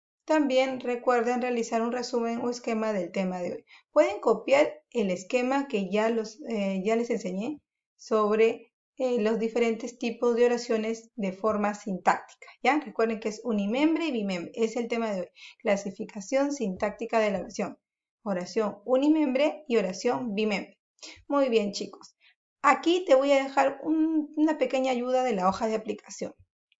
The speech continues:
A ver, hoja de aplicación dice. La primera parte,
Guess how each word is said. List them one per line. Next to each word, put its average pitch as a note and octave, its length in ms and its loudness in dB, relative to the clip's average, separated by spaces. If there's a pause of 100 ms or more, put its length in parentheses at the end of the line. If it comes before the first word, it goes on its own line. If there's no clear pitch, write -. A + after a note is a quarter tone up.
A A3 160 6
ver, - 200 -8 (360)
hoja C#4 280 4
de C#4 120 6
aplicación A3+ 640 -2
dice. - 280 -10 (920)
La A#3+ 120 2
primera C#4 400 4
parte, - 440 -2